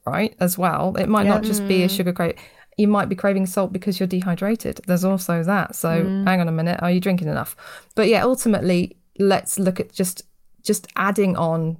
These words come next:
Speaker 1: the protein. So if it is olives, Manchego cheese, some cherry tomatoes, and maybe a little hummus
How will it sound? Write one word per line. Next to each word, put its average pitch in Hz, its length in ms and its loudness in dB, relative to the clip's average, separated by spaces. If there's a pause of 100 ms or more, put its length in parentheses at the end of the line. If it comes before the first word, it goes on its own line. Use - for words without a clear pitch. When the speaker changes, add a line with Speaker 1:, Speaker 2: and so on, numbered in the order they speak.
(120)
Speaker 1:
the 170 60 -4
protein. 165 380 -4
So 160 120 -4
if 165 100 -4
it - 100 -2
is 214 160 4
olives, 165 460 -2 (440)
Manchego 175 400 0
cheese, 156 440 -4 (240)
some - 180 -2
cherry 147 240 -2
tomatoes, 220 680 -2 (340)
and 156 500 -4 (280)
maybe 156 720 -2 (160)
a - 100 0
little 160 280 0
hummus - 640 -4